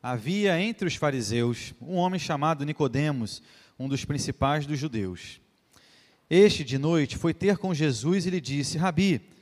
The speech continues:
sabemos que és mestre vindo da parte de Deus, porque ninguém pode fazer esses sinais que tu fazes,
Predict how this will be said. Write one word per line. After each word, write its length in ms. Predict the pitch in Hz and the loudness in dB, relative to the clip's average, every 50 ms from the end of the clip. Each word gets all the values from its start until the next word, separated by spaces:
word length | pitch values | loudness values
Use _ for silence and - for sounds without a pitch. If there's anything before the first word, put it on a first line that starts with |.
| _ _ _ | _ _ _
sabemos 680 | - - - 180 147 156 208 226 226 208 190 160 - - | -8 -2 0 0 2 2 2 2 2 0 -2 -4 -4 -4
que 100 | - 185 | -2 -2
és 220 | 180 170 131 139 | -2 -2 -2 -2
mestre 480 | 151 160 180 196 196 - - 175 170 139 | -2 0 0 0 0 -2 -2 -4 -4 -2
vindo 260 | 127 160 202 196 190 | -2 -2 -2 -2 0
da 140 | 175 170 156 | 0 0 2
parte 320 | - 170 170 165 - 160 | 2 0 0 0 -2 -4
de 100 | 165 160 | -4 -2
Deus, 400 | 120 123 127 127 120 110 - - _ - - - _ - | 0 2 2 2 0 -2 -6 -12 _ -20 -20 -20 _ -4
porque 200 | - 139 - 185 | -4 -2 0 0
ninguém 360 | 190 196 180 165 214 254 262 | 0 0 0 0 0 0 0
pode 320 | - - 196 202 208 180 180 | 0 2 4 4 4 2 2
fazer 380 | - 180 165 135 139 175 175 | 0 0 0 2 2 2 2
esses 200 | 180 139 135 160 | 2 0 -2 -6
sinais 540 | 147 - 156 135 139 156 175 180 180 170 - | -8 -8 -6 -4 -4 -2 -2 -2 -4 -6 -6
que 100 | - 165 | -8 -6
tu 100 | - 190 | -6 -6
fazes, 600 | 180 - 160 156 170 180 170 143 120 120 110 - | -4 0 0 2 2 2 0 -2 -4 -6 -8 -10